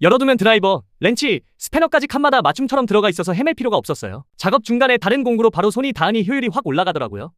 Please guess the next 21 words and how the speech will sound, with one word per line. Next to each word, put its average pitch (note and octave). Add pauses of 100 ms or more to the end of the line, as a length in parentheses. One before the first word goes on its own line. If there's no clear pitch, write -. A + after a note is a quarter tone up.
접어서 B3
들고 G3
다니기 G#3
편한 B3+
크기라 C4
트렁크에도 B3+
부담 G#3
없고 E3+ (260)
한 C#4+
손에 D4+
들어도 B3
크게 C#4
무겁지 G3
않아 F3+
출장 B3
다니는 G3+
전기 E3
기사 F#3+
형님들한테 A#3+
특히 A3+
유용했어요. C#3